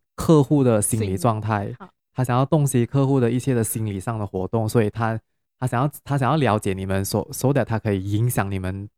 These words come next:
Speaker 1: 的决定，让你们去
Speaker 2: 嗯。
Speaker 1: 购买我的产品，或者是购买客户的产品。
Speaker 2: 天啊，这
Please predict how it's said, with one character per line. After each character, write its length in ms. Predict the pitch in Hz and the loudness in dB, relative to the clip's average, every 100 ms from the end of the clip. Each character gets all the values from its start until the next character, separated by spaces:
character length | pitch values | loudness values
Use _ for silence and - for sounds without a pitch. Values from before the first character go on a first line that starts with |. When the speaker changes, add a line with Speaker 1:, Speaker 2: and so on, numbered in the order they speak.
| _ | _
Speaker 1:
的 100 | - 110 | -4 -4
决 260 | - 95 | -2 -4
定， 360 | - 127 101 120 _ - | -2 -2 -4 -10 _ -4
让 160 | 135 | -2
你 100 | 117 | -2
们 140 | 101 95 | -4 -4
去 300 | - 127 123 | -2 -2 -4
Speaker 2:
嗯。 220 | - - _ | -12 -20 _
Speaker 1:
购 220 | - 151 120 | 4 4 4
买 300 | 104 78 71 143 _ _ - | -2 -8 -10 -18 _ _ 0
我 200 | 107 92 | 2 2
的 100 | 104 | -4
产 240 | 101 92 | -8 -12
品， 200 | - 98 - - | -12 -14 -12 -4
或 80 | |
者 40 | 120 | -2
是 60 | |
购 180 | 127 143 | -2 -2
买 140 | 117 98 | -2 -4
客 180 | 131 | -4
户 160 | 123 117 | -2 -2
的 100 | 92 | -4
产 200 | - - 113 | -6 -12 -14
品。 160 | - | -12
Speaker 2:
天 220 | - 330 330 | -4 0 2
啊， 120 | |
这 100 | 269 | 2